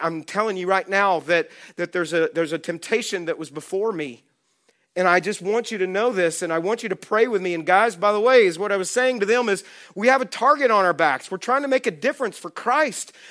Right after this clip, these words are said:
We're trying to help church planners. Do you know, i-, if I would have engaged in, in continuing in that, how would have I, I would have ta-, how could I have talked about integrity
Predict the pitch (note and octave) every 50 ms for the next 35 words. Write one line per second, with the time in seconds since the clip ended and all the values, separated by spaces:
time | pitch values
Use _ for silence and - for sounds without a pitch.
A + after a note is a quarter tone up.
0 | - - - G3 F#3+ - - B3 C4 D4 D4+ B3+ A#3+ G#3 - C4+ C#4+ C#4+ C#4+ -
1 | - - - C4 C4+ - - _ - A#3+ C4 C#4+ D4 C#4 A3+ - - - - -
2 | A3+ - E3+ A3+ C4 C#4 C#4 D4 D4+ D#4 D4+ B3+ - - - - G3 G3 - A3
3 | A3 A3 G#3+ A3+ C4 C4+ B3 A3 A#3 A3+ G#3+ F3 E3 F#3 A#3 B3+ D4 D4+ A3+ G#3
4 | F3+ B3 B3 A3+ A3 G#3+ - G#3+ G3+ F#3+ - - G#3 G#3 - - - C#4 D#4 D4
5 | D4+ C#4 B3 A3+ G#3+ G3 F#3+ G3+ F#3+ F#3 - - - - - - - - D4+ F4
6 | F#4 G4+ G4+ G4 F#4+ F4 D#4 D4 D4 C4 A#3 G#3 - - - C4 C4+ C4+ C#4 C4+
7 | C#4 C4 B3+ - - - - - - - E4 E4 - - - D4+ E4 E4 E4 -
8 | E4 E4+ D#4 C#4 C#4 C4+ - - - - C#4 D4+ C#4 - D4 C4 C4+ B3 A#3 B3
9 | C4 - - - - C#4 D#4+ D#4+ E4 G4 F4 E4 D#4 C4+ G3 -